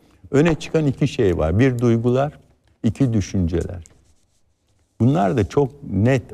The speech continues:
açık görülebilen noktalar değil. Onun için subjektif deniliyor. Şimdi burada aslında, e,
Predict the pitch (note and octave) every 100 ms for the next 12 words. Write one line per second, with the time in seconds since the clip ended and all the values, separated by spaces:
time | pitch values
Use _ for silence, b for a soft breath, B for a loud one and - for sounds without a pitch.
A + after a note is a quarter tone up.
0 | - G#2+ - C#3 - A#2 G#2 G2+ G2+ G#2
1 | G#2+ G#2 G#2 G2 F#2 - F#2+ G#2 A#2+ F2+
2 | E2 F#2+ E2+ C#2+ - B2 E3 - - B
3 | B _ - - B2 G#2 E2 - - -
4 | - E2 D2 C#2+ E2 - - b b b
5 | _ - F3+ G3 F3+ D3 G#3+ G3+ D#3 E3+
6 | - - - _ C#3 D#3 - D#3 C#3+ A#2+
7 | A#2+ - -